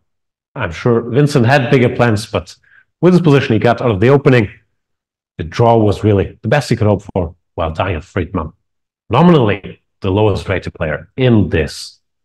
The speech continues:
star-studded field, starts with a,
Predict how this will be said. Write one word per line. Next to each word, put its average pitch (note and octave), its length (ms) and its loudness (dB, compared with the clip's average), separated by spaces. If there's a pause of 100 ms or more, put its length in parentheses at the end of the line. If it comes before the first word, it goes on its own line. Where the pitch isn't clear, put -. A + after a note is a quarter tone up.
(800)
star-studded F2 800 -10
field, E2 440 -14 (2000)
starts - 360 -10
with A#2+ 180 -10
a, G#2+ 260 -10